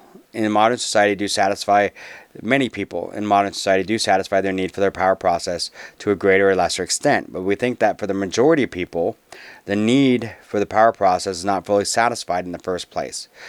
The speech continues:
Those who have insatiable drives for status or who get firmly hooked on a surrogate activity or, or who identify strongly enough with a movement or organization to satisfy the need for power in that way, or exceptional personalities. Others are not fully satisfied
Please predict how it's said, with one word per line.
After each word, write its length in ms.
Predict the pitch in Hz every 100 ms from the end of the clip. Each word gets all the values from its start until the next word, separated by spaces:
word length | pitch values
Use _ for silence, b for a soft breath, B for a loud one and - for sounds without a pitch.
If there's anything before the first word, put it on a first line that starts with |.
| B B
Those 240 | 110 127
who 80 | 139
have 80 | 117
insatiable 480 | 110 110 113 139 113
drives 280 | 101 98
for 120 | - 117
status 420 | 92 87 87 98
or 60 |
who 60 | 95
get 220 | 92 -
firmly 360 | 110 113 117 98
hooked 560 | - - 180 - - - b b b
on 100 | 104
a 60 | 104
surrogate 320 | 110 107 110
activity 440 | 107 - 95 92 92
or, 100 | - B B B
or 300 | 139 139 127
who 120 | 117
identify 440 | 117 107 104 107 101
strongly 340 | - 104 104
enough 200 | 98 92
with 80 | 90
a 40 |
movement 440 | 92 117 120 113 73
or 80 |
organization 640 | 101 98 95 90 104 98 92
to 60 |
satisfy 560 | 87 101 113 123 - 98
the 100 | 95
need 180 | 92 -
for 100 | 90
power 260 | 87 90
in 80 | 87
that 160 | 85 80
way, 280 | 120 120 - B B B
or 260 | 104 107 101
exceptional 680 | - - 87 - 85 80 - -
personalities. 840 | 82 - 92 101 87 - - - _ _ _ _ B B B B B -
Others 520 | 143 123 104 - -
are 120 | 113
not 240 | 107 98 -
fully 200 | 98 95
satisfied 720 | - 117 104 - 65 -